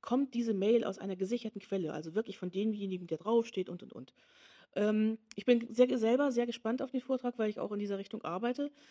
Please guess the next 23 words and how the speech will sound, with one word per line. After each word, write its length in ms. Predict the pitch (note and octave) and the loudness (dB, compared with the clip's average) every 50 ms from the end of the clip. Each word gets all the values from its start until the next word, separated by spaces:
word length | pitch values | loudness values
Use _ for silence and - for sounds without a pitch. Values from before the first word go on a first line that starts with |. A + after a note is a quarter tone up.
| - _ _ | -20 _ _
äh, 220 | - G3 G3 G3 G3 | 0 0 0 2 0
denn 140 | G#3 G#3 | 0 -2
die 100 | G#3 G#3 | -2 0
meisten 400 | F#3+ F#3 G3 A3+ - - A#3+ A3+ | 0 0 -2 -2 -4 -2 -4 -4
dieser 220 | G#3 G#3+ G#3+ G#3+ G#3+ | -2 0 -2 -2 -2
Verfahren 500 | - F3+ - - F3+ F#3 F#3+ G3 G3 F#3+ | -4 -8 -8 -4 -4 -4 -2 -2 -4 -6
funktionieren 560 | - - F#3+ F#3+ - - F3 E3+ F3 F3 - | -8 -10 -12 -12 -10 -8 -8 -6 -6 -6 -6
eigentlich 480 | - - D#3 D#3+ E3+ D#3+ D#3+ - - _ _ _ _ _ | -6 -8 -8 -8 -8 -10 -12 -12 -14 _ _ _ _ _
nicht. 420 | - C#3+ D3 D3 D3 - - - _ _ _ _ _ _ _ _ _ _ _ _ _ _ _ _ _ _ _ - | -12 -8 -8 -8 -8 -10 -16 -18 _ _ _ _ _ _ _ _ _ _ _ _ _ _ _ _ _ _ _ -12
Aber 360 | - F3+ F3 E3+ E3 F3 F3+ _ _ _ _ _ _ _ | -10 -8 -6 -6 -6 -8 -10 _ _ _ _ _ _ _
wir 100 | - F#3+ | -16 -14
schauen 220 | - - D#3+ D3+ D#3 | -14 -12 -12 -10 -10
mal, 220 | D#3+ D#3+ E3 F3+ F3+ | -8 -8 -10 -10 -10
was 160 | - D#3+ - | -12 -12 -12
da 100 | - F3 | -12 -14
kommt. 340 | - - C#3 C3 - _ - _ _ _ _ _ _ - - - _ _ _ _ - _ _ _ _ _ - | -14 -14 -14 -14 -16 _ -20 _ _ _ _ _ _ -20 -20 -20 _ _ _ _ -20 _ _ _ _ _ 4
In 100 | B3+ A#3+ | 6 6
diesem 200 | C4+ C4+ C#4+ C4+ | 6 6 4 6
Sinne 240 | B3 B3+ C#4 F4+ A4 G#4+ - - - - _ _ - | 6 6 6 6 4 2 -2 -8 -20 -20 _ _ -2
würde 180 | B3 B3+ B3 C4 | 2 2 2 2
sie 320 | - B3 A#3 A#3 A3+ A#3 _ - | 0 -2 -2 -2 -2 -4 _ -6
gerne 260 | - G#3+ A3+ F#3 - | -4 -2 0 0 0
auch 220 | - - B3 - | 0 0 -2 -2